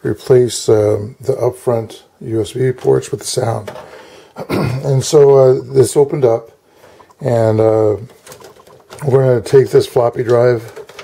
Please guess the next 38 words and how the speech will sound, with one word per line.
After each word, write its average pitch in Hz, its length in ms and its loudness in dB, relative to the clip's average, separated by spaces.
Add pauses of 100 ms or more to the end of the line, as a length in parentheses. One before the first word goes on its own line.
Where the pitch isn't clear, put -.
(520)
cable. 127 440 0 (3750)
We're 107 100 -8
going 104 160 -4
to 101 340 -2 (680)
get 120 120 -10
that 113 160 -2
out 117 100 0
of 120 60 0
the 127 60 4
way. 117 320 2 (560)
And 135 80 -2
now 120 100 2
you 135 120 2
have 139 220 0
cables 156 380 -2
that 139 140 4
go 143 100 4
to 131 80 2
your 123 120 0
motherboard 113 460 0
all 104 180 0
through 107 240 -2
here, 104 240 2
along 110 280 2
with 104 140 -6
the, 107 420 0
the 107 140 -6
switch - 480 -2
on 107 120 -10
the 101 60 -14
side 110 500 -4 (100)
that 120 100 -4
you 101 80 -2
can't 104 220 -6
see - 140 -6
in 104 80 -4
the 98 80 -8
camera. 110 420 -6